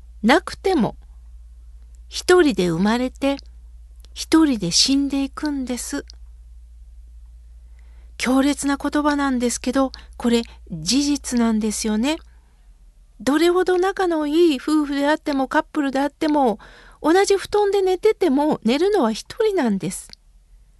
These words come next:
人間は、しがらみの中で、様々な経験の中で、私たちは生きてる。すると、一人来て一人で去る。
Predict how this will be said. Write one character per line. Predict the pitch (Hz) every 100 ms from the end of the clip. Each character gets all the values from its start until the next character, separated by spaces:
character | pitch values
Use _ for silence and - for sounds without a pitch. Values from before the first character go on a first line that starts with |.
| _ _ _ _ _ _ _ - -
人 | 220 240 240
間 | 240 247 240
は、 | 262 285 - - - _ - - - - - -
し | - 208
が | 233
ら | 233
み | 233
の | 220 220
中 | 233 277 277
で、 | 254 226
様 | - 285 330
々 | 330 302
な | 285 277
経 | 302 311
験 | 311 330
の | 339
中 | 349 381 415 403 381
で、 | 359 381 403 370 - - -
私 | 220 233 233
た | - 220
ち | -
は | 247 254
生 | 285
き | 277
て | - 240
る。 | 208 - - _ _ - _ - _ _ _ -
す | - 247
る | 254 247
と、 | - 302 294 - - - -
一 | - - 247 240
人 | 208
来 | 180 -
て | - 285
一 | - - 320
人 | 269
で | 233
去 | 220 - 330
る。 | 247